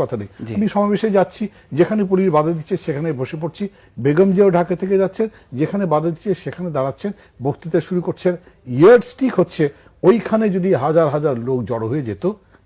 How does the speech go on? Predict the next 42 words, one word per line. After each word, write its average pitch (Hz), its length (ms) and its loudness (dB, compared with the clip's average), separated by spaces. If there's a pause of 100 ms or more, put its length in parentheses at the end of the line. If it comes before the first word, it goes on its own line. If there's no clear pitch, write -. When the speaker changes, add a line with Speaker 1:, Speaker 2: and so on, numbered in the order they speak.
Speaker 1:
বেগম 127 300 -4
জি 127 160 -2
আসছেন, 147 360 -6 (380)
বললেন, 139 320 -2 (360)
বোঝা 175 220 4
যেত 160 200 -2 (100)
যে 135 60 -2
মানুষের 127 340 -6
আন্দোলনের 117 340 -10
কতখানি 107 500 -12
আছে। 90 200 -18 (380)
কিন্তু 190 160 -2 (160)
এখন 254 280 -2
তারা 226 160 6
যে 202 140 0
কর্মসূচি 180 480 0
না, 180 200 2
হরতাল 254 420 2
মানে 196 140 0
কি? 170 180 0
তো 220 200 2 (300)
এখ-, 233 240 2
এটা 226 200 4
কোনো 208 240 -2
এখন 185 220 -2
আন্দোলনের 156 400 -2 (280)
পিক 240 180 4
আপ 214 140 4
নেবার 143 200 0
কর্মসূচি 104 520 -8
না। 104 140 -10
এটা 160 220 2
হলো 190 220 2 (240)
আপনি 156 380 -4
either 165 220 4
মার্ক 147 420 4
টাইম 233 220 2
করছেন 247 320 0 (220)
অথবা 151 240 2
আপনি 131 180 -4 (120)
পিছিয়ে 156 340 -4
গেলেন 71 220 -16